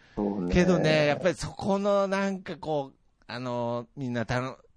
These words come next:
Speaker 2: 喜ぶだろうなっていう、なんかいろんな感情が、やっぱあの紙袋と背中から伝ってきたのが、あー、なんか本当に。
Speaker 1: しかもあれだよ、あの、
Speaker 2: 幸せ。
Speaker 1: 箱もつけたからね、結婚記念日。
Speaker 2: <laughs> そうですね。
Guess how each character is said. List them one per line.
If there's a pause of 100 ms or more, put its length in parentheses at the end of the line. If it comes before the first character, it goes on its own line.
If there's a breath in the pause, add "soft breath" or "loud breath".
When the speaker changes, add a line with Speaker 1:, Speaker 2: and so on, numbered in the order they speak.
(280)
Speaker 2:
喜
ぶ
だ
ろ
う
な
っ
て
い
う、
な
ん
か
い
ろ
ん
な
感
情
が、 (800 loud breath)
や
っ
ぱ
あ
の
紙
袋
と
背
中
か
ら
伝
っ
て
き
た
の
が、
あ
ー、
な
ん (120)
か
本
当
に。 (640)
Speaker 1:
し
か
も
あ
れ
だ
よ、
あ
の、
Speaker 2:
幸
せ。
Speaker 1:
箱
も
つ
け
た
か
ら
ね、
結
婚
記
念
日。 (140)
Speaker 2:
<laughs>
そ
う
で
す
ね。